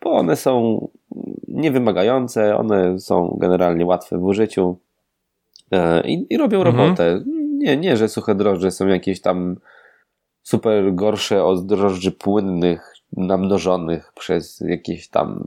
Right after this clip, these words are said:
Speaker 1: dziwne rzeczy. Natomiast, y, często s-, suche drożdże nie są dostępne, szczepy suchych drożdży. Y, nie wszystkie szczepy w-, są dostępne jako suche. Y, dlatego stosuje się często też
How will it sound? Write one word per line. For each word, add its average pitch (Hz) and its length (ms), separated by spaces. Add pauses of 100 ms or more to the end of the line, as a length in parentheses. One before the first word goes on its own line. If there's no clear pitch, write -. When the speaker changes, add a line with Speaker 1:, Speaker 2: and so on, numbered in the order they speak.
(300)
Speaker 1:
dziwne - 440
rzeczy. 90 260
Natomiast, 196 580
y, 190 460
często 180 320
s-, - 240 (260)
suche 156 320
drożdże 139 380
nie 127 100
są 123 260
dostępne, 113 540
szczepy 104 440 (400)
suchych 104 320
drożdży. 87 480 (560)
Y, 85 360
nie 107 100
wszystkie - 280
szczepy 110 320
w-, - 280
są 98 160
dostępne 92 400
jako 85 220
suche. - 280 (440)
Y, - 20 (180)
dlatego 92 460
stosuje 90 440
się 92 140
często 87 320
też - 440